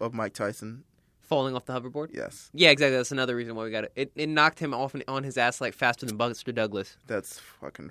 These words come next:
Speaker 1: funny. Tyson down, Tyson down. That's all I wanted to have in the background, but I don't think there's, like, a sound clip of that, maybe. <laughs> But, um, yeah. I, I don't agree with leaving that in two thousand fifteen. Bring hoverboards on.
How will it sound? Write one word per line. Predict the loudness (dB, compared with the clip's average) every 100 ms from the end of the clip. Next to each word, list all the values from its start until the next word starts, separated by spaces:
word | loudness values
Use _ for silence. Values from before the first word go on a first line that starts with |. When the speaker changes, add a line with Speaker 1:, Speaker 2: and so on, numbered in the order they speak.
| -12
Speaker 1:
funny. | -14 -14 -18 -12
Tyson | -10 -8 -10
down, | -10 -10 -12
Tyson | -14 -16 -16 -16
down. | -16 -18 -20 -20 _
That's | 2
all | 8
I | 10
wanted | 10 6 2
to |
have | -2 -4
in | -4
the | -4
background, | -4 -4 -6 -6 -6
but | -6
I | -4
don't | -6
think | -8
there's, | -8 -10
like, | -10 -12
a | -14 -16 _ _ _
sound | -14 -14 -12
clip | -16 -16
of | -16
that, | -16 -16
maybe. | -18 -18 -20 _ -20 -18 -16 -14 0 8
<laughs> | 10 12 8 4 -8 -20 -20 _
But, | 8 10
um, | 10 10 6 4 -2 -10 _ _ _ _ _ _ _ _ -8
yeah. | -2 -2 -4 -10 _ _ _ _ -12
I, | -6 -2 0 2
I | 4
don't | 4 4
agree | 4 6 6
with | 6
leaving | 4 2
that | 0
in | -4
two | -2
thousand | -2 -2 -4
fifteen. | -12 -8 -8 -10 -14 _ -20 _ _ _ _ _ 0
Bring | 2 4
hoverboards | 2 0 2 2 2 2
on. | 2 -2